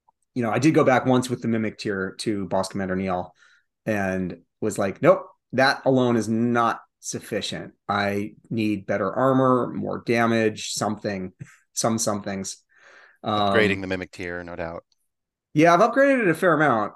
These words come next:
Speaker 1: I
Speaker 2: Okay.
Speaker 1: immediately, like,
Speaker 2: <clears throat>
Speaker 1: upgraded it as far as I could, basically.
Speaker 2: Yeah.
Speaker 1: Um, oh, yeah, and then I found the ball bearing for,
Speaker 2: Mm-hmm.
Speaker 1: um, uh, being able to purchase, um, uh, Glovewort.
Speaker 2: Okay.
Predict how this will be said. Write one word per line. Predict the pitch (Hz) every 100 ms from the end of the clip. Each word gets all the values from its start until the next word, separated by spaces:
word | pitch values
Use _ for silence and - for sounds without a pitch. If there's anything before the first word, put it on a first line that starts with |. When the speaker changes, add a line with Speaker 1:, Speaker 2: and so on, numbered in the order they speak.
| -
Speaker 1:
I |
Speaker 2:
Okay. | 120
Speaker 1:
immediately, | 143 151 143 131
like, | 127 123
Speaker 2:
<clears throat> | 127
Speaker 1:
upgraded | 123 123 117 107
it | 107
as | 104
far | 117 110
as | 98
I |
could, | 95 120 98
basically. | 104 101 107 104 101 98 98 -
Speaker 2:
Yeah. | 95 87 98 98
Speaker 1:
Um, | 95 95 - _ _ _ _ _ _ _ _ _ _ -
oh, | 208
yeah, | 226 143
and | 135
then | 170
I | 165
found | 202 170
the |
ball | - 139 143
bearing | 120 107 104 101 98 _ _ _ _ _
for, | - 117 110 101 98 -
Speaker 2:
Mm-hmm. |
Speaker 1:
um, | 98 98 95 92 95 - _ _ _ _ _ _
uh, | 107 98 92 92 98 - _ _ - _ _ _ - - _
being | 113 120 104
able | 95
to | 90
purchase, | - 92 90 82 - - _ -
um, | 92 87 85 87 - _ _ _ _ _ _ _ _ _ _
uh, | 101 180
Glovewort. | 107 98 104 107 _ - _
Speaker 2:
Okay. | 95 87